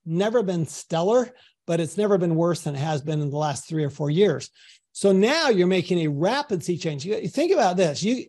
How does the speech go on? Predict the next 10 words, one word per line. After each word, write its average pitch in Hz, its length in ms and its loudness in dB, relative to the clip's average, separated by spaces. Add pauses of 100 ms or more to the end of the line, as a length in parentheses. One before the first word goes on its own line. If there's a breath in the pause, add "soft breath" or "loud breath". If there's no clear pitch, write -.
(160)
you, 175 240 -6 (120)
I 185 100 0
know 226 120 4
you 214 240 4
talk 190 300 2
a 175 60 0
lot 180 340 0 (240)
on 175 160 -2
this 160 160 0
show 165 500 2